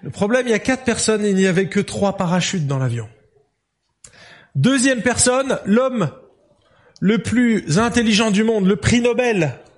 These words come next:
Qu'est-ce qu'il fait ? Il voit un sac par terre. Il prend le sac, il le prend et il dit, « Le monde a besoin de moi, il peut pas se passer de mon cerveau. Mes amis, je suis prix Nobel. Il faut que je sois là pour ce monde, pour sauver cette planète. »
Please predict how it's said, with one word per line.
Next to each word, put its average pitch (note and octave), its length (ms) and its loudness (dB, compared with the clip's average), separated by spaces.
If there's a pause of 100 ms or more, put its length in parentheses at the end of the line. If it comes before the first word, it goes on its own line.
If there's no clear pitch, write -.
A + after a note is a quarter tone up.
(840)
Qu'est-ce G#3 220 0
qu'il G#3 180 2
fait ? B3+ 460 -2 (540)
Il A3 200 4
voit C4 260 2
un A#3+ 60 0
sac A#3+ 340 -2
par - 200 -6
terre. E3+ 340 -4
Il A3 120 2
prend E4 340 -2
le C4+ 60 0
sac, - 520 -2 (240)
il A#3 180 4
le A#3+ 100 2
prend A3+ 320 -2
et G#3+ 60 2
il G#3 80 2
dit, « G#3+ 140 2
Le G#3+ 120 2
monde C#4+ 300 2
a D4 80 0
besoin A#3+ 400 0
de A#3 60 -2
moi, C4 280 2
il A#3+ 80 -2
peut B3+ 140 0
pas D4+ 260 0
se - 120 -2
passer C#4+ 420 0
de A#3 60 -4
mon B3+ 120 0
cerveau. B3 640 0 (320)
Mes G#3+ 180 2
amis, C#4+ 200 0
je B3 100 4
suis C#4+ 240 2
prix - 240 0
Nobel. C#4 640 0 (240)
Il B3 200 4
faut D4+ 240 0
que C#4+ 120 2
je C4 160 2
sois C#4 260 2
là C#4 200 0
pour A#3 180 -6
ce - 140 0
monde, F3 260 0
pour A3+ 140 -6
sauver D#4 460 2
cette C4 220 -2
planète. » F#3 580 -2